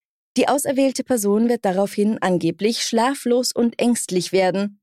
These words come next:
weil sie die Person, die den Zauber durchführt, so sehr liebt.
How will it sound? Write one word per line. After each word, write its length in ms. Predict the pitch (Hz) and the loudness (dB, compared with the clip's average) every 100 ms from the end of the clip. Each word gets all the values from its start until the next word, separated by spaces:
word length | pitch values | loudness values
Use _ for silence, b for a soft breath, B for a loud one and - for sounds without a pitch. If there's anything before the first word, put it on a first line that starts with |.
| - | -6
weil 220 | 196 220 | -2 0
sie 120 | 226 226 | -2 -2
die 140 | 277 | -2
Person, 540 | - 247 220 226 240 | 0 0 2 2 0
die 100 | 208 | -2
den 160 | 185 180 | -2 0
Zauber 280 | 196 185 185 | 0 0 0
durchführt, 680 | 208 240 - 170 180 208 - | 0 -2 -2 0 0 0 -6
so 380 | 190 247 254 269 | -2 2 2 2
sehr 260 | 254 240 | 2 0
liebt. 500 | 233 226 220 - - | 0 0 -2 -4 -14